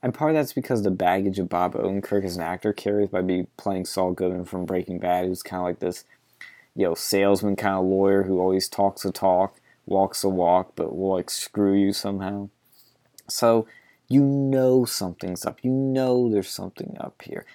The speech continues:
I predicted from the very beginning, like, once the Screen Slayer was introduced, I'm like,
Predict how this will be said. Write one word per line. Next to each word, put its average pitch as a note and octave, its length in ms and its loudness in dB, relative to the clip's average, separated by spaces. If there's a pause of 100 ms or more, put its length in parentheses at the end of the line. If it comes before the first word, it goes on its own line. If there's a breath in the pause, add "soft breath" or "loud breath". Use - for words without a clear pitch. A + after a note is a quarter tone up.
(180 soft breath)
I B2+ 120 -2
predicted C#3+ 500 0
from C#3+ 120 -2
the C#3 60 0
very C#3 260 2
beginning, B2+ 800 0
like, G#2 180 -2
once A#2 200 -2
the A#2 80 -4
Screen - 640 -2
Slayer G2+ 340 2
was G2 140 2
introduced, F#2+ 460 -2
I'm G2+ 80 0
like, G#2 160 0